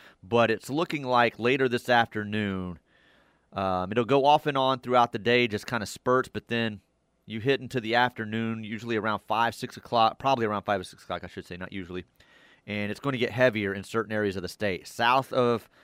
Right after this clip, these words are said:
forty, it's expecting to be ice and sleet, quite a bit of it, and for several hours. Um, not a lot of accumulation there, kind of like what we've seen. Maybe a tenth of an inch to a half an inch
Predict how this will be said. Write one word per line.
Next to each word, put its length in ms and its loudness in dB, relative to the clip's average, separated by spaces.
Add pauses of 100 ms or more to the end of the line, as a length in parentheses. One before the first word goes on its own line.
(220)
forty, 540 0
it's 240 -8
expecting 480 -4
to 80 -6
be 220 -6
ice 320 4
and 120 -14
sleet, 580 -4 (100)
quite 240 2
a 40 -6
bit 220 0
of 140 4
it, 180 0
and 160 -8
for 120 -12
several 380 -4
hours. 600 2 (640)
Um, 300 -4
not 200 4
a 40 6
lot 180 6
of 60 -2
accumulation 760 -2
there, 120 -8
kind 220 -2
of 80 -4
like 200 0
what 120 -4
we've 160 -8
seen. 340 -6
Maybe 300 -2
a 100 -2
tenth 280 -10
of 100 0
an 120 -4
inch 280 -4
to 220 -4
a 180 -2
half 360 0
an 120 -12
inch 420 -16